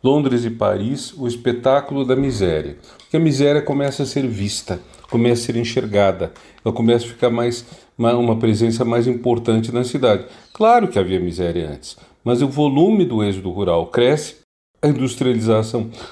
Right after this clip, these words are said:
requer mão de obra, e essa mão de obra forte que surge com a industrialização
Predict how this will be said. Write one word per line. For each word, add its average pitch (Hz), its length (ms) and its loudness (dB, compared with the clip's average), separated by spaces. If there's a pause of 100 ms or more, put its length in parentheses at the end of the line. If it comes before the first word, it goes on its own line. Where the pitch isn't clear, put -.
(120)
requer 127 600 2 (240)
mão 110 200 2
de 117 100 0
obra, 113 420 2 (300)
e 139 120 2
essa 156 240 2
mão 135 240 0
de 113 100 -2
obra 113 380 2
forte - 560 0
que 92 120 -12
surge 90 320 -6
com 92 120 -4
a 90 40 0
industrialização 80 1000 -2